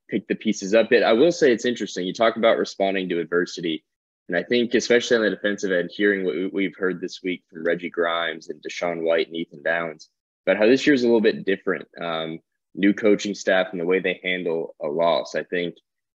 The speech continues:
you know, this is, I'm not quoting him word for word, but Reggie Grimes was talking about how in the past it would have been a real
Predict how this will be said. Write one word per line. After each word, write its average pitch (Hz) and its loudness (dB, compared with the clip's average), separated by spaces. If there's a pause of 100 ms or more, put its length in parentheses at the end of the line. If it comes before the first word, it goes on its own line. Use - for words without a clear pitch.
(120)
you 76 -10
know, 76 -4
this 98 -4
is, 87 -10 (580)
I'm 101 -2
not 98 -2
quoting 101 4
him 92 -2
word 92 0
for 87 0
word, 95 2
but 87 -4 (240)
Reggie 110 2
Grimes 101 0
was 92 -12
talking 95 -4
about 90 0
how 95 -2
in 90 -4
the 85 -6
past 104 -2
it - 0
would 92 -4
have 87 -8
been 92 -2
a 87 -4
real 98 2